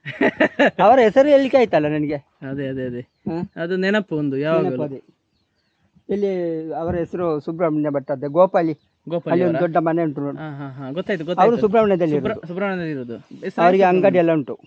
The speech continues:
Speaker 1: ಗೊತ್ತಾಯ್ತು, ನೀವು ಕುಕ್ಕೆ ಸುಬ್ರಹ್ಮಣ್ಯ ಬರುವಾಗ
Speaker 2: ಹ್ಮ್.
Speaker 1: ಆ ಹೊಳೆಯಿಂದ ಸ್ವಲ್ಪ ಈ ಕಡೆ ಒಂದು
Speaker 2: ಹ್ಮ್.
Speaker 1: ದೊಡ್ಡ ಮನೆ ಇದೆ, ಅಲ್ಲಿ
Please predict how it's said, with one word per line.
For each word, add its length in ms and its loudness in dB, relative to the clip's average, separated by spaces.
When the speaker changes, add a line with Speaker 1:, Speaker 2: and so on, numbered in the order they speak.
Speaker 1:
ಗೊತ್ತಾಯ್ತು, 380 -2
ನೀವು 420 -2
ಕುಕ್ಕೆ 260 -4
ಸುಬ್ರಹ್ಮಣ್ಯ 400 -2
ಬರುವಾಗ 380 0
Speaker 2:
ಹ್ಮ್. 280 -4
Speaker 1:
ಆ 60 -4
ಹೊಳೆಯಿಂದ 360 2
ಸ್ವಲ್ಪ 260 -2
ಈ 160 0
ಕಡೆ 280 0
ಒಂದು 160 -2
Speaker 2:
ಹ್ಮ್. 100 -4
Speaker 1:
ದೊಡ್ಡ 180 0
ಮನೆ 280 0
ಇದೆ, 160 -4
ಅಲ್ಲಿ 640 -6